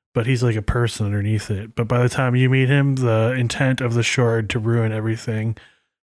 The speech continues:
has, like, taken over his whole personality and kind of, like, become the dominant force.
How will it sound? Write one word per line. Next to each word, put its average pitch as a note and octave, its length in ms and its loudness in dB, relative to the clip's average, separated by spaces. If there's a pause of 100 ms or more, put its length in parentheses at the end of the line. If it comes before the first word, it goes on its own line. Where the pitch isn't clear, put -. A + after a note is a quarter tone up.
has, A2 220 0
like, A2 160 0
taken B2 340 0
over A2+ 220 0
his A#2+ 140 0
whole A2 160 2
personality A2 760 -2
and A2+ 140 -2
kind A2 280 -4
of, A2 180 -6
like, A2+ 300 -6
become B2 300 0
the A2+ 100 -2
dominant A2+ 420 0
force. A#2+ 500 -6